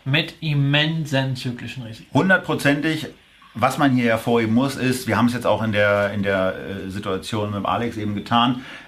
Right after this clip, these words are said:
Speaker 2: äh, diese Situation mit der Verschuldung, dass man mit einem aktuellen ebitda in der Lage ist, die Schulden quasi
Speaker 1: Ja.
Speaker 2: wegzuhauen, ist eine sensationelle Situation und die war in der Vergangenheit auch nicht so oft da. Rio Tinto hat es geschafft, die Schulden deutlich zu
Speaker 1: Ja.
Speaker 2: reduzieren in den letzten Jahren.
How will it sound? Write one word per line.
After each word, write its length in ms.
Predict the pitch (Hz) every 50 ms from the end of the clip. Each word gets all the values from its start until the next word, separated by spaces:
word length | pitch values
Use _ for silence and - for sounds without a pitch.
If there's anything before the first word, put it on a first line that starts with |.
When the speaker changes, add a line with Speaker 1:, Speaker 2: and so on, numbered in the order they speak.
| -
Speaker 2:
äh, 200 | - 107 104 101
diese 280 | 95 87 110 107 104 101
Situation 560 | 98 - 104 117 104 101 98 - 123 120 120
mit 140 | 117 110 -
der 80 | 95
Verschuldung, 580 | - - 95 87 - - 131 131 135 135 135 127
dass 160 | 113 110 -
man 180 | 123 117 110 110
mit 120 | 104 92
einem 400 | - - 104 117 120 - - - -
aktuellen 580 | - 143 - - - - - 123 127 131 131 120
ebitda 360 | 110 110 104 110 110 87 101
in 60 | 113
der 80 | 110 104
Lage 260 | 104 101 104 107 95
ist, 240 | 101 107 - - - - - - - - -
die 80 | 110
Schulden 340 | 101 - 117 113 113 113 113
quasi 300 | 113 - 113 110 185 101
Speaker 1:
Ja. 60 | 107 107
Speaker 2:
wegzuhauen, 480 | 113 - - - 107 104 104 107 104 -
ist 160 | 127 113 98
eine 160 | 107 101 98
sensationelle 680 | 95 104 123 143 139 110 95 - 107 101 98 95 95 92
Situation 580 | 95 95 95 98 95 98 - - 107 107 107
und 260 | 101 95 101 92 90
die 240 | 110 120 123 120 120 - - - - -
war 140 | - 104 104
in 60 | 107
der 100 | 113 104
Vergangenheit 480 | 113 110 104 107 110 107 104 104 101 -
auch 120 | 107 110
nicht 220 | 113 110 - 82
so 160 | 82 104 107 82
oft 200 | 101 92 87 87
da. 180 | 98 101 107 107
Rio 200 | 101 104 110 104
Tinto 260 | 101 - 123 120 117 110
hat 120 | 107 104
es 100 | - -
geschafft, 340 | 113 110 - 113 104 - -
die 60 | 104
Schulden 520 | 98 - - 131 117 113 107 110 101 90 87
deutlich 720 | 120 117 113 135 143 - 123 117 123 117 - - - -
zu 160 | - - 117
Speaker 1:
Ja. 140 | 101 104 139
Speaker 2:
reduzieren 340 | 139 - - - 123 117 110
in 60 | 101
den 40 | 98
letzten 240 | 98 95 - - 107
Jahren. 220 | 95 90 90 90